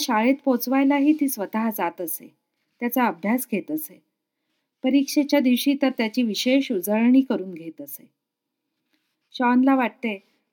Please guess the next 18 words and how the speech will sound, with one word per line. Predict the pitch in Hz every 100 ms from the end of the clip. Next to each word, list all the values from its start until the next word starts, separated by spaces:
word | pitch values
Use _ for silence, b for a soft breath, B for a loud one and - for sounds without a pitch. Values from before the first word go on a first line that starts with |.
| -
ऑड्री | 208 208 233 294
प्रथम | 294 226 208 254
त्याची | 269 240 202 233 240
अत्यंत | 196 - 247 262 269
प्रेमळ | 311 311 214 202 214 208
व | 196 226 -
कर्तव्यदक्ष | 277 - 233 220 233 202 165 -
अशी | 233 190 - 226
आई | 185 208
होती | 240 233 - 175 - _ _ _ -
व | 254
नंतर | 226 185 185 269
अभिनेत्री. | 240 175 170 160 147 - - _ _ _ _ _ _ _ _ _ _ _ _ _ _ _ -
हिलरी | 262 294 311
क्लिंटनने | 311 277 247 277 262 262
आपल्या | 233 - 220 226
एका | 196 208
पुस्तकाला | 214 196 - 220 214 208 185